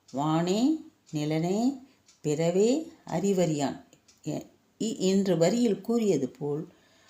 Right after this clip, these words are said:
வானாகவும் மண்ணாகவும் பிற உலகுமாக அனைத்துமாய் விளங்குகிறான் இறைவன். "கண்ணார் அமுதமுமாய் நின்றான் கழல் பாடி."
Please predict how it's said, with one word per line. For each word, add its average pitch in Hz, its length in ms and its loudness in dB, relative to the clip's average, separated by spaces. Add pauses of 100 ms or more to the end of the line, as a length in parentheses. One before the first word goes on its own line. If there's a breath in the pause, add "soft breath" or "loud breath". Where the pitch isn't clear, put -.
(180 soft breath)
வானாகவும் 165 880 0 (120)
மண்ணாகவும் 175 760 -2
பிற 190 240 2
உலகுமாக 147 800 0 (160)
அனைத்துமாய் 175 680 -2
விளங்குகிறான் 165 760 -2 (180)
இறைவன். 131 800 -2 (760 loud breath)
"கண்ணார் 151 580 -2
அமுதமுமாய் 175 880 0
நின்றான் 185 720 4
கழல் 220 400 4
பாடி." 208 360 2